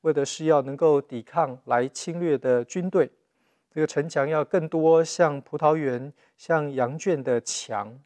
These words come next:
这个墙需要重建，因为它的地界要扩展。地界之所以要扩展，是因为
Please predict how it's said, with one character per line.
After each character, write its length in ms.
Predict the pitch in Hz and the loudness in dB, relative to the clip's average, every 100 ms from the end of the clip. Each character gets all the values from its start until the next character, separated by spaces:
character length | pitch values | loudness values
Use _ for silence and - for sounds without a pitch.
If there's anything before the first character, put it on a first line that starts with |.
| _ _ _ _ _ _ _ | _ _ _ _ _ _ _
这 100 | - | -2
个 80 | 208 | 0
墙 260 | 196 170 180 | 2 0 -2
需 140 | - | 2
要 120 | 214 | 4
重 260 | 196 170 170 | 4 -2 -4
建， 320 | 214 185 135 _ - | 2 2 2 _ -14
因 120 | 180 | -8
为 100 | 175 | -4
它 120 | 170 | 0
的 60 | 170 | -2
地 240 | - 190 | 0 -2
界 220 | - 180 | 0 2
要 140 | 180 170 | 4 2
扩 280 | - 202 - | 2 2 4
展。 220 | 120 92 _ _ _ _ _ - | 2 0 _ _ _ _ _ -16
地 140 | 165 | -12
界 320 | 156 147 156 | -4 -4 -4
之 160 | - 180 | -8 -6
所 160 | 156 | -4
以 40 | 147 | 0
要 140 | 175 | 0
扩 260 | 160 - 185 | 0 2 2
展， 200 | 131 113 | 2 -2
是 200 | - 160 | -6 -10
因 120 | 156 | -4
为 240 | 160 160 | 4 4